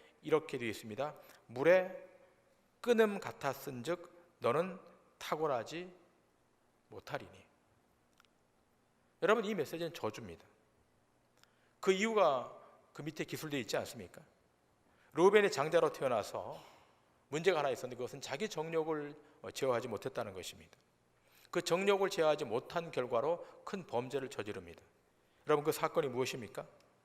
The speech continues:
자기 아버지의 그,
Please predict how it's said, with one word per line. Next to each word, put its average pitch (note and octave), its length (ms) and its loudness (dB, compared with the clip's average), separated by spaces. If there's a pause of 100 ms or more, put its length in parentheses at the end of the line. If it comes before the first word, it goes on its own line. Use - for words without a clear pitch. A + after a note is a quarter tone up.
(760)
자기 E3 280 4
아버지의 D3+ 640 4 (440)
그, F#2+ 240 -14